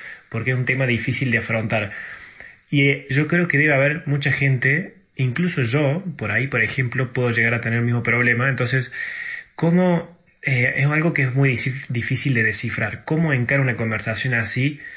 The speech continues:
¿Por dónde empiezo? ¿Qué le digo? ¿Soy frontal o no? ¿Doy un poco de vueltas? ¿Trato de decirle, mostrarle, "Mirar, este es el lado bueno, este es el lado malo"? ¿Cómo pueden cómo pueden encarar las personas, por ejemplo, tus consejos para las personas que escuchan,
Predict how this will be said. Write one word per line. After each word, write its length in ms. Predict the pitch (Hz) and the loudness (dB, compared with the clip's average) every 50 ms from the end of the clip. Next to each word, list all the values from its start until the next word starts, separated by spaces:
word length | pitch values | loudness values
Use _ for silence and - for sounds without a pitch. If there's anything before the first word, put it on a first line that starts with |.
| - - - - - _ _ | -16 -16 -16 -18 -20 _ _
¿Por 160 | 120 120 120 | 0 0 2
dónde 180 | 139 156 156 135 | 2 4 2 2
empiezo? 460 | 120 113 143 139 139 - 143 135 - | 2 4 2 2 2 2 0 -2 0
¿Qué 140 | - 139 139 | 0 0 0
le 120 | 120 110 | 2 2
digo? 400 | 110 131 143 139 139 135 135 131 | 2 2 2 4 4 2 2 0
¿Soy 240 | - - 139 139 135 | -2 0 0 0 0
frontal 680 | - - 123 113 113 117 113 131 143 143 139 135 139 - - | 0 0 -2 0 0 0 0 0 2 2 0 0 -2 -6 -8
o 140 | 117 110 110 | -8 -4 -2
no? 320 | 123 139 147 147 143 139 | 0 0 0 0 -2 -4
¿Doy 260 | 143 135 127 127 127 | -4 -2 0 0 0
un 80 | 123 117 | 0 0
poco 260 | 120 135 135 - 135 117 | -2 -2 -2 0 0 0
de 60 | 110 | 0
vueltas? 640 | 110 131 143 143 139 139 135 135 135 131 - - - | 2 2 2 2 2 2 2 2 0 0 -2 -4 -4
¿Trato 400 | - 123 131 135 139 147 139 127 | -2 -2 -2 -2 0 0 2 2
de 120 | 120 113 | 4 4
decirle, 520 | 110 110 110 - - 135 131 127 131 127 | 2 2 0 0 0 0 0 0 0 0
mostrarle, 460 | 123 120 113 101 - - 131 127 127 120 | 0 -2 -4 -4 -4 -2 -2 0 0 0
"Mirar, 360 | 117 113 120 127 131 123 - 135 | 0 2 2 2 0 0 0 -2
este 220 | 123 - - - 113 | -2 -2 -2 -4 -4
es 40 | 107 | -2
el 60 | 120 | -2
lado 200 | 117 117 113 110 | -2 -2 -2 0
bueno, 200 | 123 135 131 120 | 2 2 2 0
este 160 | - - 117 | 0 -2 -2
es 40 | - | -2
el 40 | 113 | 0
lado 220 | 113 117 113 107 | -2 -2 -2 0
malo"? 440 | 113 120 127 127 123 120 120 120 - - - - - - - - _ _ _ - _ - | 0 0 0 0 0 0 0 -2 -4 -10 -16 -18 -18 -20 -20 -20 _ _ _ -18 _ -2
¿Cómo 420 | - 156 175 170 160 160 - - - - - - - | 2 2 4 4 2 0 -2 -8 -18 -20 -20 -6 -2
pueden 460 | 139 139 139 135 131 123 113 - - _ _ _ - | 2 2 4 4 2 0 -2 -8 -16 _ _ _ 0
cómo 180 | 139 143 143 139 | 2 2 4 4
pueden 260 | 143 139 135 131 127 | 4 4 4 4 2
encarar 280 | 120 120 113 120 127 | 2 2 2 2 2
las 140 | 135 131 - | 2 0 0
personas, 540 | - - 110 98 - - - 131 135 135 131 | -2 -4 -6 -4 -4 -2 0 0 0 0 0
por 120 | - 117 107 | -2 -4 -4
ejemplo, 460 | 101 - 127 131 139 165 170 156 139 | -4 -2 -2 0 2 2 0 0 0
tus 160 | - 131 110 | -2 -4 -4
consejos 640 | - - 117 107 - - - - - 165 165 165 - - - - - - - - - | -4 -4 -4 -4 -4 -4 -4 -2 -2 -2 -2 -2 -4 -10 -14 -14 -14 -16 -12 -8 -4
para 140 | 123 117 | -2 -2
las 100 | 113 110 | -2 -2
personas 260 | 117 117 110 127 135 131 | -2 -2 0 0 0 2
que 80 | 127 | 0
escuchan, 480 | 117 117 - 131 123 - 160 165 160 | -2 -2 -2 -4 -2 0 0 0 -2